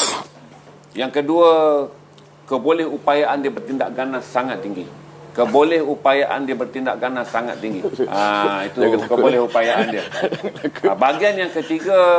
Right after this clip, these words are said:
Speaker 1: ah, dia lebih lucu untuk serotonin. Lucu dia adalah untuk me-, menyeronokkan orang di sekeliling dia sebab dia rasa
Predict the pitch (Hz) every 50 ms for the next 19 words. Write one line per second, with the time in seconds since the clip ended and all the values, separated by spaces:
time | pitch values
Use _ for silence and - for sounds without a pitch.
0 | 170 160 147 - - - - - 110 110 110 113 110 110 107 107 107 107 104 104
1 | 104 104 101 - - - - - - - - - - - - - - - - -
2 | - 101 123 151 156 160 147 143 156 147 135 139 143 143 - 170 160 147 135 123
3 | 120 120 135 113 - 135 127 117 120 - 127 123 120 107 98 101 113 110 - 143
4 | 131 127 131 127 117 110 110 113 117 113 110 110 107 - 110 107 - - 110 110
5 | 110 110 107 110 107 107 107 113 123 135 139 127 - - 107 104 107 101 101 104
6 | 101 101 98 95 - - 110 110 107 104 101 98 95 92 - - 98 104 95 -
7 | 104 104 101 101 101 98 - 104 104 101 101 101 101 98